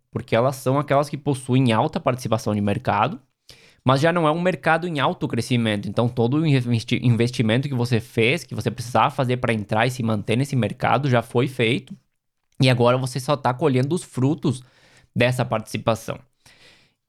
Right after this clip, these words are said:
Só pra lembrar que as vaquinhas tão logo embaixo das estrelas ali na matriz, né? Pra ninguém se perder. Então, você vai acabar, vai seguir investindo, obviamente, pra manter essa posição no mercado, mas esse investimento é muito menor do que o valor que ele gera, o preço, né? O, o montante.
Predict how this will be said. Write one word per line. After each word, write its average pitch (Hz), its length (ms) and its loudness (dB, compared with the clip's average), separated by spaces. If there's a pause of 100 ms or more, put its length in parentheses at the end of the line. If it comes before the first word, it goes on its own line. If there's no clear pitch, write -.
Só - 200 2
pra 147 140 4
lembrar 135 320 2
que - 60 -6
as 143 80 -6
vaquinhas 131 380 -2
tão 143 140 0
logo 117 180 2
embaixo 139 300 -2
das 143 160 0
estrelas 123 440 0
ali 110 140 -2
na 110 120 0
matriz, 101 340 -4
né? 92 80 -10
Pra 98 160 -6
ninguém 104 240 -2
se - 100 -10
perder. 107 400 0 (760)
Então, 131 600 4
você 151 260 -2
vai 151 140 2
acabar, 147 880 0 (100)
vai 120 160 0
seguir 135 720 -2
investindo, 131 520 0
obviamente, 113 520 0
pra - 160 -2
manter 101 340 -2
essa 147 160 0
posição 113 380 -2
no 110 120 -2
mercado, 113 520 0
mas 147 200 -2
esse 147 140 -4
investimento 131 580 2
é 147 40 2
muito 131 280 0
menor 143 340 2
do 156 140 -8
que 175 380 -2
o 170 100 4
valor 156 320 2
que 170 100 -4
ele 170 100 -2
gera, 147 440 0
o 120 60 -6
preço, 113 420 0
né? 110 100 0
O, 110 100 0
o 104 480 -6
montante. 117 680 0